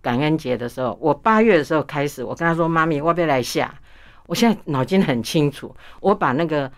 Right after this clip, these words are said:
笔记翻过一次，我知道我要怎么样写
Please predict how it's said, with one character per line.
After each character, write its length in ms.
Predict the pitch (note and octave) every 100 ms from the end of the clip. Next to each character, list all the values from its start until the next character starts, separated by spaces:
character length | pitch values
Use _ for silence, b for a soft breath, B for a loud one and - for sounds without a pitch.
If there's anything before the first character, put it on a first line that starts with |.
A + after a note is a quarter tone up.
| b
笔 160 | - B2
记 300 | - F#3+ D#3
翻 280 | - F3+ F3
过 220 | F#3+ C#3+
一 80 | C#3+
次， 320 | - D#3 - b b b b _
我 100 | D3
知 160 | - F#3+
道 180 | F#3 C#3+
我 140 | B2
要 140 | D3+
怎 120 | B2+ A#2
么 120 | A2
样 220 | C#3 A#2
写 320 | A2+ - E2